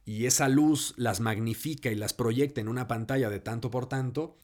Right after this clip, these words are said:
pues tengo un negocio muy redituable. Pero no tengo la tecnología. ¿Y qué hago? Pues me la invento". Entonces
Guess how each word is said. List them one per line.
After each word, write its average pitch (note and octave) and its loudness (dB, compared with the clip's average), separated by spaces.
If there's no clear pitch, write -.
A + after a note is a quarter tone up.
pues - -4
tengo C3+ 4
un C#3+ 4
negocio C3 2
muy B2 2
redituable. F#2 -6
Pero F#3+ 8
no C3 0
tengo D3+ 2
la A2 -6
tecnología. F#2+ -8
¿Y A2 -8
qué D#3 2
hago? D3 4
Pues B2 -4
me G2+ -8
la F#2+ -8
invento". F#2 -12
Entonces C#3 2